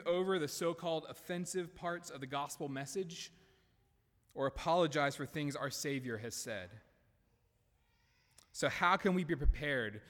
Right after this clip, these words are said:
for those temptations as we seek to follow our King? Well, Jesus, in our passage this morning, has some specific instruction for us in this very matter,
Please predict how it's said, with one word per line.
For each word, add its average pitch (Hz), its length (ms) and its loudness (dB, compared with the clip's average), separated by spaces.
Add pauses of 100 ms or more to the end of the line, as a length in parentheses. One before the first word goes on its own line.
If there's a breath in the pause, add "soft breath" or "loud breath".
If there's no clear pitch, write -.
(140 loud breath)
for 147 140 -2
those 156 340 2
temptations 131 1200 -8 (720)
as 127 160 -8
we 131 60 -4
seek - 280 -8
to 135 80 -10
follow 127 560 -4
our 107 140 -4
King? 101 340 -12 (2250)
Well, 123 120 -6
Jesus, 110 600 -6
in 131 120 -8
our 123 80 -4
passage 139 460 -4
this - 160 -10
morning, 123 380 -6
has 110 200 -10
some 113 160 -10
specific 127 680 -10
instruction 120 680 -10 (240 loud breath)
for 131 280 -2
us 120 160 -4
in 135 160 -10
this 120 200 -8
very 120 260 -2
matter, 107 400 -6